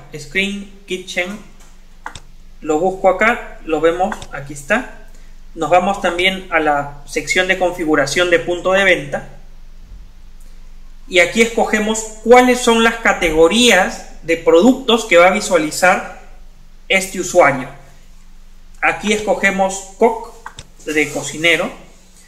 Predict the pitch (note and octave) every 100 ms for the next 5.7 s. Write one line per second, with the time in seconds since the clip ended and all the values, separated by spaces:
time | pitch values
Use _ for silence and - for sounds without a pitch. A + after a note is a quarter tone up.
0 | _ _ _ _ _ _ - C4 C4+ C#4
1 | B3 B3+ G3+ F3+ A3+ A3 - - - -
2 | - G3 F#3+ F#3+ B3 B3+ - - B3 A#3+
3 | A#3 A#3 F#3+ G#3+ A#3 A3+ B3+ - - G3
4 | G3 G#3 F#3 F3 F3 F3+ - - - -
5 | G3 F3+ D3+ C#3 - - -